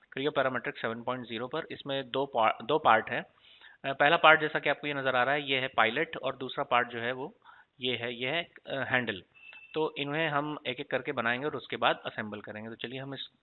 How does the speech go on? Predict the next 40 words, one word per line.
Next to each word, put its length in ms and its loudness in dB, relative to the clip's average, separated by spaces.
अ, 280 -6
इसे 160 -10
बनाना 300 -4
शुरू 200 -8
करते 260 -10
हैं। 80 -10
तो 60 -8
पहले 360 -4
तो 80 -16
मैं 100 -4
यहाँ 260 0
से, 120 -2
ये 60 -8
देखिए, 260 -4
ये 60 -2
जिसके 220 -8
controls 460 -2
थे, 120 -2
यहाँ 260 -4
पर 120 -6
select 400 -4
all 180 4
पर 80 -4
click 200 -10
करूँगा। 240 -6
यहाँ 240 -2
से 120 -10
हम 200 -8
axis, 380 -2
display 360 -6
point, 400 0
coordinate 380 2
सिस्टम 260 -10
और 120 -6
प्लेन 260 -8
display 280 -8
को 260 -4
on 200 -4
करते 260 -8
हैं। 160 -12